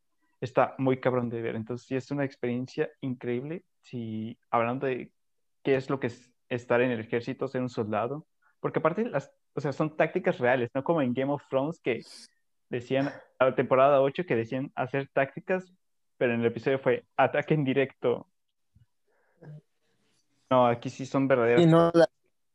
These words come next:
Speaker 2: sí, o sea, se, se, se ve que sí se quebraron la cabeza para planear como las formaciones.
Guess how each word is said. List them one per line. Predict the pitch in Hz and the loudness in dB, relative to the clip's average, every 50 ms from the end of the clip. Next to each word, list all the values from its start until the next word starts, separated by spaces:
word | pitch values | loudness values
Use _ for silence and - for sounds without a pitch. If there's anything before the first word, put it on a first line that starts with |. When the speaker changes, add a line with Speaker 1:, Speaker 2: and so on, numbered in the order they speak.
| _ _ _ _ | _ _ _ _
Speaker 2:
sí, | - 170 180 185 | 2 4 6 6
o | 180 165 | 6 6
sea, | 165 165 | 6 6
se, | 143 156 143 - | 4 4 2 0
se, | - - 165 156 139 - | 0 4 4 4 4 4
se | - - 156 | 2 2 4
ve | 147 156 | 4 6
que | - 196 | 4 6
sí | 156 175 | 6 6
se | 175 240 - | 6 4 4
quebraron | - 160 143 156 151 156 165 175 190 | 4 4 4 6 6 4 4 4 4
la | 185 170 | 2 2
cabeza | - - 135 131 123 131 143 151 - - 156 - | 0 -2 -2 -2 0 0 0 0 0 -2 -4 0
para | - 151 143 135 131 127 | 0 2 2 2 0 -2
planear | - _ - 147 135 139 139 139 139 139 143 147 151 135 - | -4 _ -4 -2 -2 0 0 0 0 0 0 0 -2 -6 -6
como | - 160 156 | -4 -2 -2
las | 151 143 135 127 - | 0 0 -2 -2 0
formaciones. | - 131 131 131 139 139 - - - 139 147 151 160 160 160 160 160 156 156 156 - - | -2 0 0 -2 -4 -6 -8 -2 2 4 6 6 6 6 4 4 2 2 0 0 -4 -10